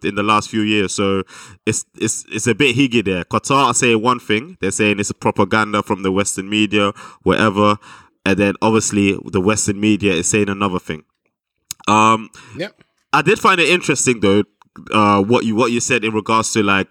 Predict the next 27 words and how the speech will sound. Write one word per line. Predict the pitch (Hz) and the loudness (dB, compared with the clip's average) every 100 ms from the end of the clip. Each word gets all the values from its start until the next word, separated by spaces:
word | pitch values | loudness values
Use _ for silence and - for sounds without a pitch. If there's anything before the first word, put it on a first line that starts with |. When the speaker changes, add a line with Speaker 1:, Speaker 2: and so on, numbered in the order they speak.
| - | -6
Speaker 1:
where, | 101 110 107 | 0 2 2
like, | 101 101 95 - | 2 0 -2 -4
obviously | 104 101 - 104 | -4 -4 -4 -2
the | 98 | 0
Western | 92 107 - 101 | 0 -2 -2 -6
countries, | 87 98 87 92 90 - - - - | -2 -4 -2 -6 -6 -8 -20 -12 -4
whenever | 104 110 104 | 0 0 0
they | 98 107 | 2 0
do | 92 101 | 2 -2
shit, | 92 - 92 - - - - | -2 -2 -2 -4 -14 -20 -4
it | 95 | -2
gets | 107 - | -2 -2
swept | - 110 107 - | 0 2 0 -2
under | 104 104 | -2 0
the | 98 | -2
carpet. | - 101 - 85 - | 0 -2 0 -6 -4
And | 92 87 _ _ _ | -6 -8 _ _ _
this | 143 151 | -4 -2
is | 127 | -2
my | 120 135 135 135 | 0 2 2 0
main, | 120 120 127 123 120 110 110 _ _ _ _ _ _ _ _ _ _ - | 0 0 2 2 0 -4 -12 _ _ _ _ _ _ _ _ _ _ -4
um, | 113 107 104 95 _ 156 | 0 2 0 -6 _ -2
issue | 170 196 175 | -2 -2 -2
with | 170 | -2
this | 175 - | -2 -4
discourse, | 160 - 185 240 - - | -6 -2 -2 -2 -6 -8
because | 123 - 127 117 | -6 0 0 0